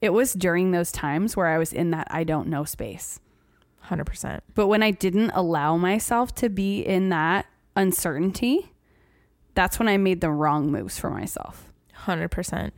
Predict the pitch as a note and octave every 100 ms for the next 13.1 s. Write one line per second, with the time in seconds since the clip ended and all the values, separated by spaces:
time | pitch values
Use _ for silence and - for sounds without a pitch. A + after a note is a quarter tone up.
0 | - - G3+ G#3+ A3 G#3+ G#3+ A#3+ B3 -
1 | F#3+ F3 C#3 - - C#3+ G#2+ - - -
2 | _ - G3 F3+ F3 E3+ F3 - _ G3+
3 | F3+ G#3 F#3+ G3 - G#3 G#3 B3+ A#3 F#3+
4 | G3 F#3+ E3+ F3 - F3+ E3 E3+ - -
5 | A#3+ D4+ A3+ - G3 F#3+ F3+ - G#3+ G3+
6 | E3+ D#3+ F3+ G3 G#3 G#3+ A3 A#3 - G3
7 | - F3+ - F3+ F3 E3+ D3+ D#3+ - D#3
8 | G#2+ D3 - D#3+ F#3 _ _ _ _ _
9 | _ - G#3+ G3+ F#3+ F#3+ G#3+ B3+ F#3+ F3
10 | - G#3 G3+ G#3+ A3+ - F3+ F3 E3+ G#3
11 | G#3 E3+ D3 D3 D#3 - C#3 D#3+ C3+ -
12 | G3 - - - _ _ - - D#3+ F3+
13 | A#3+